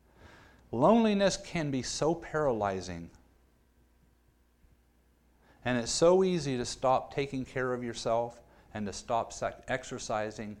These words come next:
and to stop reaching out to other people. It's easy to do that.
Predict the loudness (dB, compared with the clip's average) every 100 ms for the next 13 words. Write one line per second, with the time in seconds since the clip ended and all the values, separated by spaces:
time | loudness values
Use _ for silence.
0 | -18 -14 -8 -6 -6 -2 2 2 0 -8
1 | -8 -8 -10 -6 -4 -6 -10 -10 -10 -10
2 | -12 -12 -12 -14 -18 _ _ _ _ _
3 | _ _ _ _ _ -6 -6 -6 -6 -4
4 | -6 -8 -10 -10 -10 -10 -14 -16